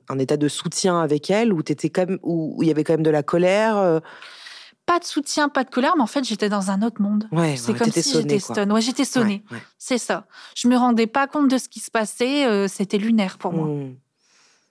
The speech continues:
Speaker 1: Et donc, au bout de trente-six heures, donc, t'es relâchée.
Speaker 2: Mhm.
Speaker 1: Qu'est-ce qui se passe à ce moment-là ? Est-ce que tu
Speaker 2: Alors
Speaker 1: réalises un peu plus ou est-ce que tu
Speaker 2: Alors, on me relâche comme ça, euh, sans attendre que quelqu'un vienne me chercher, sans rien me dire.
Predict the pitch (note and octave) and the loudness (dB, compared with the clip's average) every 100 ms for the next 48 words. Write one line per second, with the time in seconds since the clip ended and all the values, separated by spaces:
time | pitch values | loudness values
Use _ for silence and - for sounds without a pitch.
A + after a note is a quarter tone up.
0 | _ _ - D3+ E3 E3+ E3 F3 - E3 | _ _ -4 -2 0 0 -2 -4 -2 -4
1 | - E3 F3 E3+ D#3 C#3 C#3+ D3+ C#3+ C#3 | -4 -2 0 0 -2 -4 0 2 0 0
2 | G#3+ C#4 A3+ A3 D#4 - - - G#3 - | -2 2 2 2 0 -6 -6 -2 -2 -2
3 | F#3+ - F#3 E3 C#3+ - D3 C#3+ D3+ C#3+ | -4 0 0 0 -2 -2 -2 0 0 0
4 | C3+ - - C#3+ C#3 C3+ - - - G#3+ | 0 -2 -2 0 0 -2 -6 -10 -4 0
5 | A3 D#3+ D#3+ D#3+ D3+ D#3 C#3+ D3 - F#3 | 2 2 2 2 0 -2 -2 -6 -2 0
6 | A3 A3 G#3+ - D#3+ D3+ - D#3 D3 - | 2 2 0 -2 0 0 0 -4 -4 -8
7 | C#3+ C#3 C3+ C3+ C3+ - - - - _ | -6 -4 -4 -6 -8 -16 -20 -20 -20 _
8 | _ C4 C4 B3+ B3+ B3 C4 C4 - C4+ | _ 0 4 4 4 4 2 0 0 2
9 | B3+ - D4 D4 D4 C#4+ A#3+ A3+ A3+ A3 | 2 2 2 4 2 2 2 2 2 2
10 | A3 A3 - C#4 C4 B3+ C#4 B3+ A#3 A3+ | 2 0 0 0 2 2 2 2 0 0
11 | A3+ C4 A#3+ A#3+ A3+ G#3+ A3 - B3+ B3+ | 0 2 2 4 4 2 -2 -2 0 2
12 | C4+ C#4+ - A#3 G#3+ A#3+ A3 A3 D4 - | 2 0 0 0 2 4 4 2 0 -2